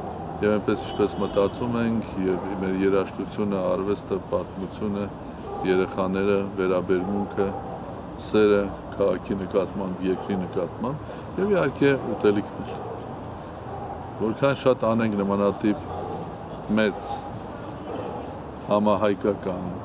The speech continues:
համապետական միջոցառումներ, այնքան ավելի մոտ կլինենք իրար,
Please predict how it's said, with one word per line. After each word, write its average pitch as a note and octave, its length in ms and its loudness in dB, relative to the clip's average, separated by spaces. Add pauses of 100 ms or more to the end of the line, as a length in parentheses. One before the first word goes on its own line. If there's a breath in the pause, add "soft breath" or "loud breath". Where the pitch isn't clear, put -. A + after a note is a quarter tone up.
(1200)
համապետական G2+ 840 2
միջոցառումներ, F#2+ 920 0 (1080)
այնքան B2 320 2
ավելի A2+ 320 4
մոտ G#2 220 2
կլինենք F#2 500 -4
իրար, G2 220 -4